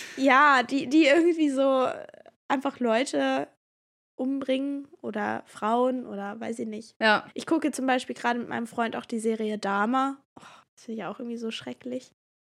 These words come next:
Speaker 1: Also ich finde es generell schlimm,
Speaker 2: Ja,
Speaker 1: wenn
Speaker 2: klar, klar.
Speaker 1: Menschen andere Menschen töten und umbringen.
Speaker 2: Ja.
Speaker 1: Ich finde es immer Wahnsinn, st-, äh, was, wie müssen auch die Nachbarn sich gefühlt haben, als sie dann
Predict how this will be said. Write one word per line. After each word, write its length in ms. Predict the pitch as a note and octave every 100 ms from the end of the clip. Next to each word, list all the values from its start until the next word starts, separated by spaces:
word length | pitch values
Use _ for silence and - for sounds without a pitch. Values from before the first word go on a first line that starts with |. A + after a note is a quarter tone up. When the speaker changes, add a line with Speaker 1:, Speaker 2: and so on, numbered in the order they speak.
| -
Speaker 1:
Also 180 | A#3 A3+
ich 100 | A#3
finde 180 | B3 A3+
es 100 | A3
generell 440 | G#3+ G#3 G#3 G3+
schlimm, 400 | A3+ - G3 G3+ _ _ _ _ G#3
Speaker 2:
Ja, 360 | F#3+ F#3+ D#3
Speaker 1:
wenn 80 | C3
Speaker 2:
klar, 380 | - G3 F#3+ F#3+
klar. 0 | -
Speaker 1:
Menschen 600 | G#3 G#3 G#3+ - G#3+ G3+ -
andere 320 | A3 A3 G#3
Menschen 580 | G3+ A3 - G3+ G3 G3+
töten 360 | G#3+ G#3 - G#3
und 160 | G3
umbringen. 520 | G#3 A3 A#3 A#3+ C4+ _ - - _ -
Speaker 2:
Ja. 260 | G#3 F#3+ - -
Speaker 1:
Ich 140 | -
finde 180 | D4+ E4
es 80 | D4
immer 240 | C4+ B3+
Wahnsinn, 460 | A3+ B3 C4 B3+ B3 - - -
st-, 100 | -
äh, 100 | - A#3+
was, 240 | A3+ -
wie 100 | B3
müssen 420 | B3 B3+ C4 B3 -
auch 100 | A3+
die 280 | - A3 A3
Nachbarn 480 | G#3 - - B3+ G3+
sich 180 | G3 -
gefühlt 460 | G#3+ - G#3 -
haben, 240 | G#3 G#3 -
als 260 | G#3+ G#3 -
sie 100 | A3
dann 260 | A3 A3